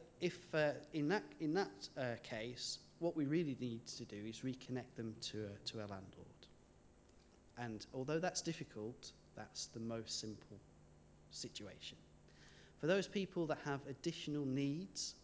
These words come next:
perhaps mental health or substance misuse or something like that, then, uh, you, you're not gonna get back in with the landlord. The landlord's going to interview you and say no.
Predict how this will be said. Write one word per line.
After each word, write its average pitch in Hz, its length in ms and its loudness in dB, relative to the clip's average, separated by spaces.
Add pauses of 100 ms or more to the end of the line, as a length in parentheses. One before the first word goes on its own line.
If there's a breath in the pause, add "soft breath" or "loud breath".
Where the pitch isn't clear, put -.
(120)
perhaps - 280 -14
mental 117 400 -4
health 151 280 -2 (200)
or 104 200 -6
substance - 500 -4
misuse 139 420 -2
or - 40 -14
something 110 300 -10
like 92 160 -10
that, 156 380 -6 (720 loud breath)
then, 135 300 4 (400)
uh, 127 220 0 (500)
you, 156 60 -8 (120)
you're 170 140 2
not 202 120 0
gonna 196 160 2
get - 280 -4
back - 240 -4
in 160 100 -2 (220)
with 151 120 -2
the 151 60 -2
landlord. 143 420 -2 (1400)
The 127 80 -2
landlord's 127 380 2
going 113 160 0
to 107 140 -2
interview 107 400 -2
you 127 280 -4
and 104 120 -6
say 113 380 0 (460)
no. 151 200 0